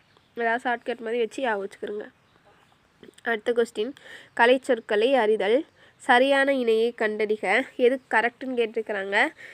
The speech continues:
ஆ, இது வந்து ரினைசன்ஸ் அப்படின்னா நமக்கு வந்து மறுமலர்ச்சி தான் ஆன்சரு. அழகியல் இப்போ தான் பார்த்தோம். நமக்கு என்ன வருது? ஏஸ்தெட்டிக்ஸ் வருது.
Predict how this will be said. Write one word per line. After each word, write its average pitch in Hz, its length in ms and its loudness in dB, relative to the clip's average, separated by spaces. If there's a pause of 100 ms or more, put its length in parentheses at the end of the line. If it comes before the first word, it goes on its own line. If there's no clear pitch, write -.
(340)
ஆ, 240 60 0 (960)
இது 240 140 -2
வந்து 233 320 2 (160)
ரினைசன்ஸ் 247 720 0 (120)
அப்படின்னா 208 460 -2 (160)
நமக்கு 226 300 -2
வந்து 226 280 0 (440)
மறுமலர்ச்சி 240 640 2
தான் 226 180 2
ஆன்சரு. 214 400 -2 (180)
அழகியல் 247 440 2
இப்போ 226 180 -4
தான் 226 180 0
பார்த்தோம். 220 340 -4
நமக்கு 220 280 -4
என்ன 220 160 -2
வருது? 226 340 0 (640)
ஏஸ்தெட்டிக்ஸ் 240 600 0
வருது. 196 380 0